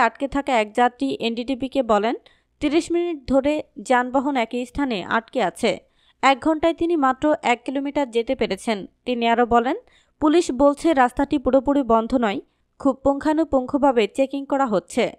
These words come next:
বিক্ষোভকারী কৃষকদের দিল্লিতে প্রবেশে বাধা দিতে গাজীপুর, সিঙ্গু এবং টিকরি সহ বেশ কয়েকটি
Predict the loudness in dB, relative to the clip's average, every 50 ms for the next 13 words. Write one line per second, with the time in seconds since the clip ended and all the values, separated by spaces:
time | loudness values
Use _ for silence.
0 | _ -6 -6 -6 -2 -2 -2 -2 0 0 0 0 0 -4 -4 -8 -4 -4 -4 -4
1 | -2 -2 -4 -2 -2 -2 -4 -2 -4 -4 -2 -2 -2 2 2 0 2 2 -2 0
2 | -2 -2 2 2 2 2 2 -2 -6 -6 -6 -2 -2 -2 0 2 2 2 2 0
3 | -6 -4 -4 -4 -4 -4 -6 -12 _ _ _ _ _ -10 -4 -2 -2 -2 -2 0
4 | 2 2 2 2 2 0 2 2 0 -4 -4 -10 -18 _ _ _ _ _ _ -2
5 | -2 -2 -2 -2 -4 -2 2 2 2 4 4 2 4 4 2 2 2 0 0 0
6 | 0 0 -4 _ -8